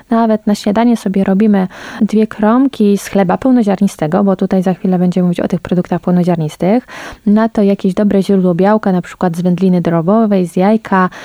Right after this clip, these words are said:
e, czy z twarogów, czy jakichś, e, serków wiejskich, to tą samą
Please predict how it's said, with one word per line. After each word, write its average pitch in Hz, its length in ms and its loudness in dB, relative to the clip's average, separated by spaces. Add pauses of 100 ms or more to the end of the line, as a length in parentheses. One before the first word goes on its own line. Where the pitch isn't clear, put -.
(200)
e, 175 240 0
czy 185 280 0
z 175 440 -2
twarogów, 196 560 0
czy 180 140 -2
jakichś, 175 440 -6
e, 175 140 0
serków - 460 -6
wiejskich, 196 600 -2 (120)
to 311 320 0 (800)
tą 262 160 2
samą 349 420 0